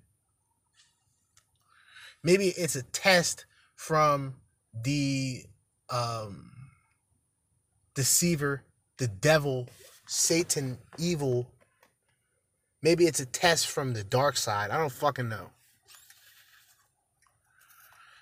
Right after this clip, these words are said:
But I had to sit back, and it didn't take me long to come to this conclusion,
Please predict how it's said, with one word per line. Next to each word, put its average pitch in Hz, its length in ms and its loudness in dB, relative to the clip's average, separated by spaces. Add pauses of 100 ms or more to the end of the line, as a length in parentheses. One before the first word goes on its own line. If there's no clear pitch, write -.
(120)
But 202 100 4
I 220 100 10
had 240 200 8
to 185 60 -4
sit 254 280 -2
back, 208 320 6 (460)
and 196 100 4
it 277 80 6
didn't 302 180 0
take 233 220 6
me 170 100 -2
long 160 300 6
to 123 60 -2
come 151 240 -2
to 123 80 -2
this 117 160 -6
conclusion, 110 500 -8